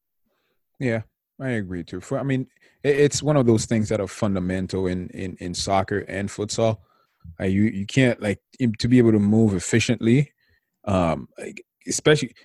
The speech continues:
to be able to move efficiently and to be able to move with the ball efficiently, you need good footwork.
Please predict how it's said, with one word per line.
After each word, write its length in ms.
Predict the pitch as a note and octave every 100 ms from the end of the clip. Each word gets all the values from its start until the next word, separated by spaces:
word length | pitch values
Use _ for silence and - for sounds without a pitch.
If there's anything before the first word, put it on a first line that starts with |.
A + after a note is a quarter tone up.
| -
to 120 | -
be 120 | F3
able 100 | D#3+
to 60 | C3+ A#2+
move 240 | B2+ A2
efficiently 680 | G2+ F3+ F3+ C3+ B2 A#2+ A#2 -
and 120 | F3+
to 80 | E3
be 60 |
able 140 | F3 D#3
to 80 | B2
move 280 | C#3 G3+ D#3+
with 120 | G#2+
the 60 | G#2+
ball 260 | G2+ G2
efficiently, 460 | F#2+ - G2 G2 F#2+
you 180 | G2 A2+
need 280 | C3+ G2+ F2
good 200 | G2 -
footwork. 440 | A#2+ - F2+